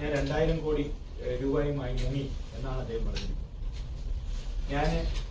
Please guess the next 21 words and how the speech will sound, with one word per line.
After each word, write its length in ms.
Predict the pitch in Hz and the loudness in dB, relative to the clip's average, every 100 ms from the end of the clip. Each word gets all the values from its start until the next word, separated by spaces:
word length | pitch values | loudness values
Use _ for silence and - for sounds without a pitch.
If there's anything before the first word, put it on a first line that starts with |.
| - | 2
ഇവിടെ 300 | 143 143 - | 6 6 4
തന്നെ 120 | 156 143 | 2 4
അദ്ദേഹം 220 | 156 139 | 4 4
പറഞ്ഞ 240 | 143 143 | 4 4
ആരോപണം 440 | 139 147 160 160 151 | 2 4 4 4 4
ഉള്ള 120 | 143 | 4
ദിവസവും 420 | 160 156 147 156 143 | 2 0 0 2 2
ഞാനുണ്ട്, 420 | 135 127 123 - - - - | 2 2 0 0 -2 -4 -2
കേരളത്തിൽ 360 | 139 143 143 147 143 | 0 2 2 0 0
തന്നെയുണ്ട്, 360 | 143 139 127 113 | 0 -2 -2 -2
ട്രിവാൻഡ്രത്തുണ്ട്. 640 | 131 135 135 135 - 127 147 - - - - - - - - - | 0 0 0 -2 -2 -2 -2 -2 -4 -4 -4 -4 -4 -4 -2 -2
അദ്ദേഹം 300 | - 180 190 | 4 6 6
നുണ 420 | 185 - 151 156 190 | 4 2 2 2 4
പ്രചരിപ്പിക്കുന്നതിന് 880 | - 147 170 180 180 185 180 175 | 2 2 2 2 0 0 0 0
ഉത്തമ 460 | 156 143 147 190 190 | -2 -4 0 4 4
ഉദാഹരണമാണ് 840 | 170 143 160 165 170 160 135 123 - - - 135 | 6 6 6 6 4 2 0 0 -2 -4 -6 -2
ഞാൻ 180 | 139 139 | 0 2
നാട് 240 | - 160 | 6 8
വിട്ടു 220 | 147 - | 10 10
എന്ന് 280 | - - - | 10 10 8
പറയുന്നത്. 360 | - - - | 6 0 -2